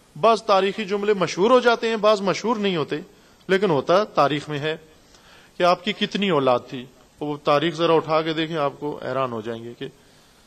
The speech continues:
مشہور جو کچھ ہے وہ ایک الگ بات ہے، لیکن تاریخ میں جو ضبط کیا گیا، ثبت کیا گیا ہے، وہ مختلف ہے۔ کسی نے کچھ لکھا، کسی نے کچھ لکھا، کسی نے کچھ لکھا۔ اور تمام معصومین کے ساتھ و تمام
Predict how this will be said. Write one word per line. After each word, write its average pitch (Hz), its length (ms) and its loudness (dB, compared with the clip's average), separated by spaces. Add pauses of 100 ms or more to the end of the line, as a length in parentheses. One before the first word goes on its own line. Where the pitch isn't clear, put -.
(340)
مشہور 165 460 0
جو 220 180 4
کچھ 233 240 2
ہے 240 60 6
وہ 240 180 6
ایک 233 120 2
الگ 254 260 2
بات 151 260 2
ہے، 123 120 -6 (160)
لیکن 123 200 -4 (100)
تاریخ 160 380 2
میں 220 120 0
جو 175 160 2
ضبط 139 340 0
کیا 143 140 -2
گیا، 135 180 -2
ثبت 131 280 -6
کیا 139 120 -6
گیا 143 120 -6
ہے، 175 40 0
وہ 190 160 -6
مختلف 214 500 -2
ہے۔ 151 80 -6 (480)
کسی 180 220 -6
نے 156 140 -4
کچھ 170 200 -4
لکھا، 151 240 -4
کسی 135 260 -10
نے 127 120 -14
کچھ 147 180 -14
لکھا، 139 200 -10
کسی 123 220 -12
نے 110 120 -12
کچھ 113 200 -16
لکھا۔ 127 200 -20 (1400)
اور 214 160 4
تمام 214 480 2
معصومین 262 500 0
کے 247 100 -6
ساتھ 240 340 0
و 214 100 -4
تمام 196 540 2